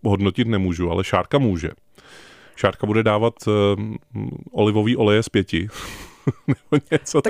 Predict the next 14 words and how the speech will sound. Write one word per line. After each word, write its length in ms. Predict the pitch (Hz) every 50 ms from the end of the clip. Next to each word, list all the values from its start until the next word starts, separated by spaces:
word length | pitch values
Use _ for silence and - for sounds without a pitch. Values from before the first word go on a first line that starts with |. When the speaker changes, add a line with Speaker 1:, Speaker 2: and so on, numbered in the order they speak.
| -
Speaker 1:
takového. 160 | - - 240 -
Speaker 2:
jednotlivý 520 | 220 247 240 226 247 254 254 262 285 294
olivový 420 | 233 226 226 226 233 220 233 254
pecky, 480 | 247 - 185 - - - - 254 220 202
nebo 200 | 185 170 165 175
něco 360 | 165 160 175 180 - - 202
takového. 480 | 170 151 165 - - 202 180 180 170 202 - 196 - - - - -
Speaker 1:
<laughs> 400 | - - - 233 262 - - -
Olivový 340 | - 131 135 139 135 135
farmy, 360 | 127 - 120 110 113 113 107 104
ne, 220 | 117 120 117 104 95 -
sandále 500 | - - 135 131 123 127 123 120 113 104
z 60 | -
pěti. 380 | - 117 104 - - - -